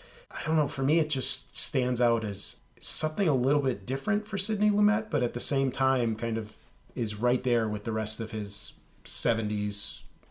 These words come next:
film library that he did, even though it's years later. And just really, really enjoyed rewatching it and kind of rediscovering those performances.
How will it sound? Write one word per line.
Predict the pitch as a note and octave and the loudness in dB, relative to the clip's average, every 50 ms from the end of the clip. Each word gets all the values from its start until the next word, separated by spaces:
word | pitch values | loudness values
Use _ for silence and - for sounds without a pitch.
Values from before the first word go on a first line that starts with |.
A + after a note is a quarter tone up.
| - - - - - - - - - - - - | -20 -20 -20 -20 -20 -20 -20 -20 -20 -20 -20 -20
film | - - - - B2+ A#2 A2+ A2 G#2+ | -20 -6 0 2 2 4 4 2 4
library | G#2+ G#2 G#2 G#2 G#2 G#2 G2+ G2 G2 G2 | 4 2 2 2 0 0 0 -2 -2 -4
that | G2 F#2+ G2+ | -4 -4 -4
he | G#2 G#2 | -4 -4
did, | - G#2 G2+ G2 F#2+ F#2+ G#2 - - | -4 -4 -4 -4 -6 -8 -10 -12 -10
even | G#3+ - G2+ G#2+ | -10 -8 -6 -4
though | G#2 G#2 G2 | -4 -4 -4
it's | F#2+ - - - - - - - - - | -4 -6 -6 -8 -8 -8 -12 -18 -18 -14
years | - B2+ A2+ A#2 A#2 A2+ A2 G2+ | -10 -4 -2 0 0 0 0 -2
later. | A2 A2+ A2+ A2 A2 G#2 G2+ - _ _ - | -2 -2 -2 -2 -2 -4 -6 -8 _ _ -4
And | A#2+ A#2+ | 0 2
just | D3 D3 - | 2 2 2
really, | B2 C3+ D3 D3+ D3 D3 | 4 6 10 10 10 10
really | C#3 D#3+ F3+ F3 C#3+ | 10 8 6 6 6
enjoyed | B2 A2 G2+ G#2+ A2+ A2+ A2 G#2 G2+ F#2 - | 4 4 2 2 2 2 2 0 -2 -4 -6
rewatching | - A2+ A#2+ A2+ G#2+ G#2+ G#2+ G#2 - - G#2+ | -4 -2 0 0 2 2 0 0 0 -2 -6
it | G2+ G#2 | -6 -6
and | B2 G#2 | -6 -6
kind | A2 G#2 | -6 -6
of | G2 - | -6 -4
rediscovering | G#2+ G#2 G2+ G#2 G2+ - - G#2+ G2 G2+ G2+ G2+ G2+ | -6 -4 -4 -4 -4 -2 -2 -4 -2 -2 -4 -4 -4
those | G2 F#2+ - | -6 -6 -6
performances. | - G2 F#2+ - A2 G#2 G#2 G#2 G2+ - G#2+ G2+ G2+ G2+ - | -8 -10 -10 -6 -4 -2 -2 -2 -4 -4 -6 -6 -6 -6 -8